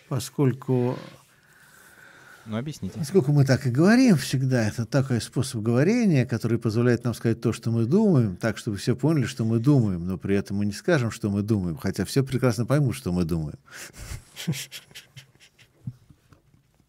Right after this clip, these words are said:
Speaker 1: Продолжай.
Speaker 2: Так, ну, надеюсь, зрители будут довольны этим.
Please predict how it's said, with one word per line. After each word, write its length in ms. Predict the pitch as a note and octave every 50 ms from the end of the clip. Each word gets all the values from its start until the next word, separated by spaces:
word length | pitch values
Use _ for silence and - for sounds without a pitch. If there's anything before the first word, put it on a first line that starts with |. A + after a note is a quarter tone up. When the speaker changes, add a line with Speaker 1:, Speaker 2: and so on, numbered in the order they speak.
| _ _ _ _ _ - - - - - - - - - - - _ _
Speaker 1:
Продолжай. 460 | - B2 A#2 A2+ A#2 A#2 G#2+ A2+ A2
Speaker 2:
Так, 200 | G#2 B2 B2 - A#2+
ну, 100 | A#2+ C3
надеюсь, 400 | C#3 C3 B2 C3 C3 B2 - -
зрители 420 | A2 G#2+ A2 A#2+ A2+ - - A#2+
будут 280 | A2 G#2+ A#2 G#2+ A2 G2
довольны 440 | A2 B2 B2 A#2 G2 F2 F#2 F#2+ F#2
этим. 260 | - - F#2 F#2